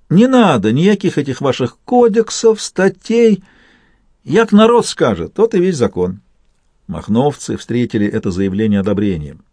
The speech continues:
«Срезал, батько, самого прокурора, ой, срезал!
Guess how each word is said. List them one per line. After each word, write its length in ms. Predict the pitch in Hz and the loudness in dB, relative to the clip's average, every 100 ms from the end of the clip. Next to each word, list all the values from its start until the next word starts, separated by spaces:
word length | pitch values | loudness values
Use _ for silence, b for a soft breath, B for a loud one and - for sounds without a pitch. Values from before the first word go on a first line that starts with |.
| _ _ _ _ | _ _ _ _
«Срезал, 800 | - - 80 95 107 98 90 90 | -20 -12 -8 -4 -2 -2 -4 -6
батько, 480 | - 123 - - - | -6 -10 -12 -16 -14
самого 640 | - 110 202 202 160 233 | -8 -4 -2 -2 -2 0
прокурора, 840 | 226 220 202 190 190 180 151 117 | 0 0 0 0 0 0 0 0
ой, 320 | 104 107 180 | -2 0 0
срезал! 760 | 196 - 190 190 180 160 165 156 | -2 -2 -2 -2 -4 -4 -4 -6